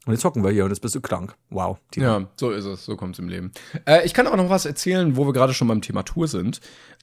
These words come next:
Speaker 2: Ähm,
Speaker 1: Mhm.
Speaker 2: habe ich nämlich noch eine Mail, äh, ja, eine Nachricht bekommen, die ich eigentlich schon in Stuttgart vorlesen wollte, aber, äh,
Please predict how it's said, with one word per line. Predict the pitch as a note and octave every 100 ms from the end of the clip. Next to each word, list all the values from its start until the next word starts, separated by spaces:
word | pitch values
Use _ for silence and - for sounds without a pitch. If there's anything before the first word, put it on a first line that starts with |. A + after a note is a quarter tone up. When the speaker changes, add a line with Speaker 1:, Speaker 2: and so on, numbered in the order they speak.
| -
Speaker 2:
Ähm, | A2 A2 A2+
Speaker 1:
Mhm. | A2+ - -
Speaker 2:
habe | B2+ D3
ich | D3
nämlich | C#3 B2+
noch | B2
eine | B2+ A2
Mail, | A2 C3+
äh, | B2 G#2 G2+ G2+ - _ -
ja, | G2+ E2 -
eine | G2
Nachricht | G2 - A2+ -
bekommen, | - G2 G#2 C3+ - - - _
die | B2+ B2
ich | A#2+ -
eigentlich | D3 G#3+ A3 F#3
schon | - D3 D3
in | A#2
Stuttgart | - B3 - B2+
vorlesen | - A#2+ A2+ A2+ G#2+
wollte, | A2 A2 C#3+ -
aber, | A#2+ C3 D3+ E3+ F3+ F#3 -
äh, | C3+ C#3+